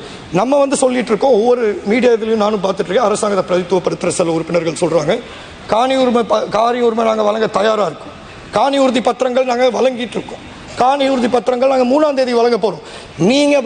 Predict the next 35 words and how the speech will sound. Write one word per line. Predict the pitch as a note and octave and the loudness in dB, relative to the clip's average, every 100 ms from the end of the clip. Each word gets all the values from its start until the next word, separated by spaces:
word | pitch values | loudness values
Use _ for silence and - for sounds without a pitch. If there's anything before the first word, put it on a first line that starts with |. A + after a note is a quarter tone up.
| B3+ | 2
வழங்குற | C#4+ C#4+ C4 | 2 2 2
காணி | A#3 C4 C#4 | 2 2 2
உறுதி | C4+ A#3 A#3 | 2 2 0
பத்திரங்கள் | G#3+ G3 A3+ G#3+ F3 D#3+ B3+ - - - D3 | -2 -2 -2 0 0 0 0 -4 -14 -8 0
ஏற்கனவே | A3 C#4 C#4 C4+ C#4 | 0 0 0 0 0
கட்டப்பட்ட | - A3+ A3+ D4+ D4 A#3 G3 - C#4+ | 0 -4 -2 -4 -2 -4 -4 -2 -2
வீடுகளுக்கு | A#3+ D4 E4 C#4+ C#4+ A#3 | 0 0 2 0 -2 -2
தான் | B3 D#4 | 0 0
நீங்க | C#4+ C4 B3+ | 0 0 2
வழங்குறீங்க. | C4+ B3 F#3 | 0 0 0
அது | C#3+ A#3+ B3+ | 0 -2 -2
காணி | B3 C#4+ D#4+ | -2 0 2
உரிமை | D4+ B3+ G#3 | 2 2 2
இல்ல, | |
அது | G3 D4 | 0 0
வீட்டுரிமை. | B3 E4+ - D4 F3+ - - - | 0 0 0 0 -2 -6 -18 -2
காணி | A#3 C#4 D#4 | 2 4 4
உரிமை | D#4 C#4+ C4+ D4+ | 2 4 4 2
ஒரு | C#4+ | 0
சமூகத்துக்கு | - C4+ D#4 D4 B3 C#4 B3+ | -2 -2 0 0 0 -2 -2
கிடைக்கிற | C4+ C#4+ - | 0 -2 -2
தீர்வு. | D4 D4 F3 | 0 2 2
இப்ப | E3 G#3 - | 0 -4 -2
கிளீன் | D4 C#4 | -2 0
ஸ்ரீலங்கா | C#4+ C4+ A#3+ B3+ B3 | 2 2 2 -2 0
ப்ரோக்ராம் | A#3+ A#3+ A3+ | 0 0 -2
வந்துச்சு, | E3+ C#3+ - - - - - - - | -4 -8 -8 -10 -14 -18 -20 -10 -4
அதுக்கடியில | A3 C4+ C4 C#4 | -2 0 -2 0
நீங்க | C4+ B3+ | 2 2
என்ன | B3+ | 2
பண்ணீங்க? | A#3+ A#3+ B3 A3+ | 0 0 0 2
எழுபத்தி | B3+ D4 D4 C4+ | 2 0 0 -2
அஞ்சு | B3+ G3+ B3 A3 - - - | 0 0 0 0 -6 -18 -4
லைன் | F3 B3 D4 | 0 0 2
அறைகளை | C#4 C4+ C4 | 2 2 0